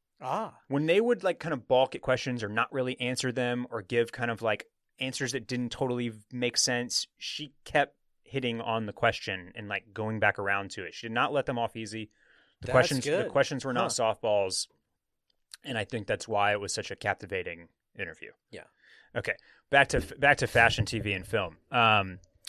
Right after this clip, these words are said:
Speaker 2: there was the Vers-, the Versace thing on your favorite channel, F X,
Speaker 1: <laughs>
Speaker 2: and, uh, but I, I,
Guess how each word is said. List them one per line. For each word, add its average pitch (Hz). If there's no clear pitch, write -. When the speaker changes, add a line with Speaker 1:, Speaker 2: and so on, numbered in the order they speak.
Speaker 2:
there 139
was 135
the 147
Vers-, 127
the 131
Versace 135
thing 131
on 120
your 110
favorite 117
channel, 117
F 113
X, 95
Speaker 1:
<laughs> -
Speaker 2:
and, 117
uh, 120
but 143
I, 156
I, 156